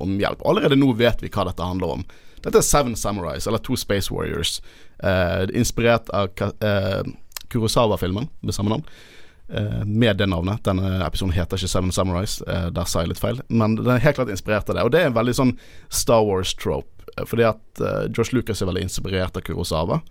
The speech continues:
på mange måter. Og det er ikke første gang vi har sett Seven Samurai bli adaptert av Star Wars, for det var en episode i Clone Wars som gjorde akkurat det samme, <laughs> bare dette er live action og en annen planet og andre karakterer.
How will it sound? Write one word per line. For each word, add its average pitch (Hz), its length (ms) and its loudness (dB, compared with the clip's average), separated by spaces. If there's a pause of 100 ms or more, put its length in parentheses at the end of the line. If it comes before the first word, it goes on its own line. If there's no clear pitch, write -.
(220)
på - 60 -2
mange 92 200 0
måter. 87 300 0 (460)
Og 123 280 2
det 139 100 0
er - 40 -4
ikke 156 160 0
første - 280 -2
gang 110 160 2
vi 95 60 0
har 92 120 2
sett - 420 -4 (380)
Seven 101 320 0
Samurai 95 440 2
bli 82 240 -2 (220)
adaptert 95 480 -2
av 98 60 -4
Star 113 240 2
Wars, 98 200 -4
for - 120 -6
det 117 100 0
var 113 80 2
en 104 100 -2
episode 104 320 -4
i 117 40 -4
Clone 202 260 4
Wars 104 200 2
som 117 80 0
gjorde 107 220 0
akkurat 113 920 2
det 101 120 -2
samme, 90 360 0
<laughs> - 40 -4
bare 104 140 2
dette 98 200 -4
er 95 80 2
live 90 200 2
action - 260 -4
og 80 100 -2
en 67 80 -2
annen 80 160 -6
planet 80 280 -4
og 69 80 -4
andre - 120 -6
karakterer. 82 480 -2